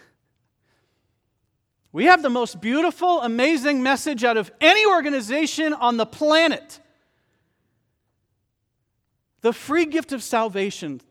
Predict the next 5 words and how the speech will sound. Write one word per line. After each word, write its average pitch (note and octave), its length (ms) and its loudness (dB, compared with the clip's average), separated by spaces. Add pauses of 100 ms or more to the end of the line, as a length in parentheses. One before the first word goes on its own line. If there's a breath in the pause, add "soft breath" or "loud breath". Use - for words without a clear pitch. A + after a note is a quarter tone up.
through A3 200 -8
the, E3+ 220 -4 (680)
through A#3 160 -10
the F3 100 -6
crucifixion, D4 1000 -8